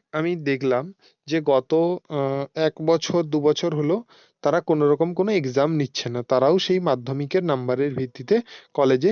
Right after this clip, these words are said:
সিলেকশন করছে, ঠিক আছে? তো তোমাদের মনে এখন নতুন, তোমরা যেহেতু,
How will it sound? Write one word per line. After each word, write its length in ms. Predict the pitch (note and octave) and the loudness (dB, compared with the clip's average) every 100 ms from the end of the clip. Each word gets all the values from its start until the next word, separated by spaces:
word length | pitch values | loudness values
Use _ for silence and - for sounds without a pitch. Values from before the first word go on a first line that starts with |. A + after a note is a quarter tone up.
| A3+ | 0
সিলেকশন 520 | - C3+ C3 - D#3+ F#3 | -4 0 0 0 -6 -2
করছে, 340 | B2+ A2+ - A#2+ _ _ _ _ - | -2 -2 -12 -16 _ _ _ _ 0
ঠিক 100 | F#3+ | 2
আছে? 160 | C#3+ A2+ - - _ - - _ _ - | 0 -6 -12 -20 _ -20 -20 _ _ -2
তো 40 | D#3 | 2
তোমাদের 340 | F3+ F#3+ F#3 | 2 2 2
মনে 220 | F3+ F3 F3 | 2 2 0
এখন 240 | D#3+ F#3 | 0 -2
নতুন, 300 | F3+ D3+ F3 F3+ | -2 -2 -2 -2
তোমরা 300 | D#3+ D3+ D#3+ D#3 | -2 0 0 2
যেহেতু, 360 | D3 D3 D#3+ | 0 0 -2